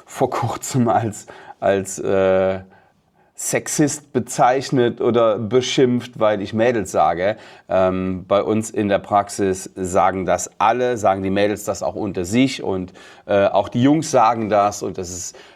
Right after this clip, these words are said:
ähm, alles andere als, äh, geringwertschätzend gemeint, ganz im Gegenteil sogar. Also,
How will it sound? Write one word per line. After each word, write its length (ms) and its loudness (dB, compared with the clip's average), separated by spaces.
ähm, 640 -2
alles 340 -2
andere 460 0
als, 400 -4
äh, 320 -2
geringwertschätzend 1200 0
gemeint, 420 0
ganz 240 -2
im 80 -8
Gegenteil 380 -6
sogar. 300 -10
Also, 380 0